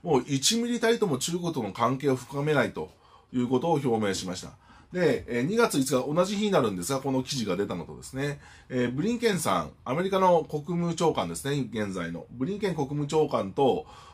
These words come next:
お、中国の外交の一番トップ、楊潔チさんという方がいます。日本だと王毅さんが有名なんですけれども、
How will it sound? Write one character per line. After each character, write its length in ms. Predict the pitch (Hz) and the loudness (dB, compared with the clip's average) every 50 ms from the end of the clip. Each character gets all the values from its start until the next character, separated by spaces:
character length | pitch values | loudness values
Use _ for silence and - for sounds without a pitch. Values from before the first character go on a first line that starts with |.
| - - - | -20 -16 -14
お、 520 | 98 95 87 82 80 78 76 76 76 - | -10 -6 -6 -4 -4 -4 -6 -6 -6 -6
中 220 | - - 226 247 233 | -4 -2 -2 4 6
国 160 | 226 196 - - | 6 6 6 4
の 200 | 185 196 196 151 | 0 0 0 0
外 240 | 123 143 160 196 196 | 2 4 4 4 4
交 200 | 180 - 185 175 | 2 2 0 2
の 100 | 175 170 - | 2 0 -2
一 220 | 135 127 - 160 | -2 -2 -2 0
番 220 | 151 156 156 147 143 | 2 0 0 0 -2
ト 80 | 151 | -4
ッ 40 | 135 | -6
プ、 220 | - - 90 85 85 101 | -6 -6 -8 -4 0 8
楊 300 | 147 185 226 240 233 233 | 10 12 12 12 10 4
潔 260 | - 233 233 226 - - | 0 -4 -6 -6 -6 -8
チ 100 | - - | -6 -4
さ 160 | - 107 95 | -2 -2 -2
ん 80 | 87 82 | -4 -6
と 100 | 95 87 | -6 -6
い 160 | 85 87 85 | -4 -4 -6
う 40 | 85 | -6
方 200 | - - 92 82 | -8 -10 -8 -8
が 80 | 85 | -8
い 40 | 80 | -8
ま 120 | 82 82 - | -10 -10 -12
す。 180 | - - 113 | -12 -8 -4
日 60 | 123 | 0
本 180 | 165 208 254 254 | 2 4 4 4
だ 120 | 226 170 - | 4 2 2
と 300 | 147 120 104 92 - - - | 2 0 -2 -2 -4 -6 -4
王 240 | 214 247 240 220 | -2 -2 -2 -2
毅 80 | - - | -4 -6
さ 200 | - - 104 95 | -4 -2 -2 -2
ん 240 | 87 85 85 82 85 | -2 -4 -8 -10 -8
が 260 | 92 90 87 87 87 | -8 -6 -6 -6 -4
有 180 | 95 113 120 117 | -2 -2 0 2
名 140 | 117 113 | 2 2
な 100 | 117 113 | 0 0
ん 60 | 107 92 | -2 -4
で 80 | 85 | -6
す 100 | - - | -10 -10
け 60 | - | -12
れ 80 | 82 73 | -12 -12
ど 100 | 69 85 | -10 -6
も、 360 | 110 131 131 110 85 - - | -2 0 0 0 0 -2 -8